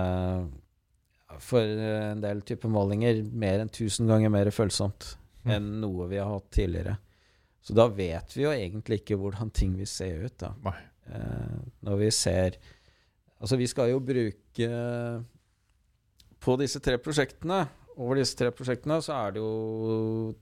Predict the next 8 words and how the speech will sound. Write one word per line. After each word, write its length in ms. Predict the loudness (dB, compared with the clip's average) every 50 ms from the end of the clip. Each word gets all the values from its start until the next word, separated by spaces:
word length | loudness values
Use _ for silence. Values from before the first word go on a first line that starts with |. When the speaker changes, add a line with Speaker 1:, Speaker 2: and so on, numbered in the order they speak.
| _ _ _ _ _ -20 -20 -20 -20 -10 -6
Speaker 1:
eh, 800 | -4 -4 -2 -2 -2 -2 -4 -4 -4 -4 -6 -8 -8 -10 -10 -12 -12
så 240 | -12 -10 -8 -6 -4
har 160 | -2 -2 -4 -4 -4
vi 100 | -4 -6
jo 300 | -4 -6 -6 -8 -10 -14 -16 _ _
totalt 580 | -14 -14 -12 -8 -4 -2 -2 -2 -2 -4 -8 -14 _ _ _ _ _ _ _ _
nittini 920 | -20 -20 -20 -20 -20 _ _ _ _ -6 -4 -2 -2 0 0 0 0 -2 -4
timer 560 | -4 -4 -2 0 0 0 2 0 0 0 -2